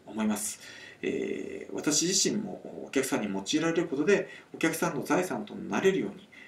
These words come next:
えー、努めていければなというふうに感じた次第です。はい、えー、今日の読後感はここまでとしたいと思い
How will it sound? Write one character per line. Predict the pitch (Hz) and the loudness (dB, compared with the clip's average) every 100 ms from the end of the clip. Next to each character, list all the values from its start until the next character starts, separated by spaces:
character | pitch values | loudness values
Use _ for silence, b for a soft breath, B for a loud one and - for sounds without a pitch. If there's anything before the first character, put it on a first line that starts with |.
| B - | B -4
え | - - | -4 -2
ー、 | - - | -2 -2
努 | 95 | -2
め | |
て | - | -2
い | 98 | 4
け | 123 | 4
れ | |
ば | 113 120 | 4 2
な | 139 | 2
と | 127 | 2
い | 104 | 0
う | |
ふ | |
う | 170 | 0
に | - | -4
感 | - | -6
じ | - - | -10 -10
た | |
次 | - - | -10 -8
第 | - | 0
で | 131 143 | 4 4
す。 | - - b b b b b _ | 4 -4 b b b b b _
は | - 175 | 8 8
い、 | - - | 8 2
え | 104 | -6
ー、 | - | -2
今 | 101 | -2
日 | 92 | -2
の | - | -4
読 | 98 120 | 2 6
後 | 143 | 6
感 | 127 104 | 6 2
は | - | 0
こ | - | -6
こ | 180 | 4
ま | 196 | 6
で | 185 | 6
と | - | 4
し | - | 0
た | - | -2
い | - | -4
と | - | -6
思 | |
い | - | -12